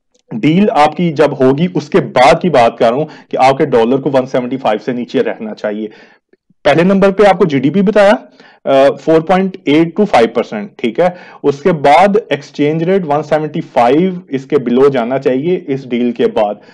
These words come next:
तीसरे नंबर पे interest rate आपका नाइन परसेंट तक मेरे ख्याल से market digest कर सकती है।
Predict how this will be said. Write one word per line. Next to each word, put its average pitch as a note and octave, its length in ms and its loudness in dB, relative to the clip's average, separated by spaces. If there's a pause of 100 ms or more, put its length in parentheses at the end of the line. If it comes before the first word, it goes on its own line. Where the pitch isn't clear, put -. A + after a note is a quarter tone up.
(320)
तीसरे G#3 300 4
नंबर A3 280 2
पे A3 100 2 (100)
interest F3 520 -2
rate F#3+ 200 4
आपका D3+ 440 2
नाइन C#3 420 0
परसेंट E3 460 -4
तक E3 160 0
मेरे C3+ 240 -2
ख्याल B2+ 240 0
से F#3+ 120 -2
market B2+ 360 0
digest A#2 400 0
कर A2+ 160 0
सकती A#2 420 -6
है। A#2 120 -2